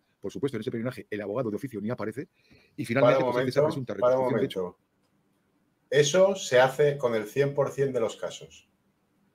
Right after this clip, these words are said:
Speaker 2: De asesinato o con muerte o de sangre. A todos, les llevan de peregrinaje por todos los lados, les hacen foto y les obligan a, les obligan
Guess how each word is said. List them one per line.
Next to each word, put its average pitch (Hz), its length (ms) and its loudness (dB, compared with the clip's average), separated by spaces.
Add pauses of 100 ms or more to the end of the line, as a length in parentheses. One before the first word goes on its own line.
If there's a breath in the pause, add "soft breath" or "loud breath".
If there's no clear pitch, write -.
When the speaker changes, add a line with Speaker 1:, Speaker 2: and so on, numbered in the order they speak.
(400)
Speaker 2:
De 104 80 4
asesinato 131 640 2 (220)
o 95 360 -2
con 92 200 -4
muerte 151 460 4
o 117 100 6
de 104 80 -2
sangre. 92 420 -4 (520)
A - 220 4
todos, 123 600 6 (560)
les 110 160 0
llevan 139 240 8
de 131 80 2
peregrinaje 127 920 2
por 107 200 0
todos 151 160 6
los 120 140 6
lados, 170 480 4 (360)
les 104 160 -2
hacen 147 280 6
foto 156 440 4
y 123 60 -2
les 113 160 2
obligan 135 360 6
a, 117 400 2
les 110 220 -4
obligan 113 540 2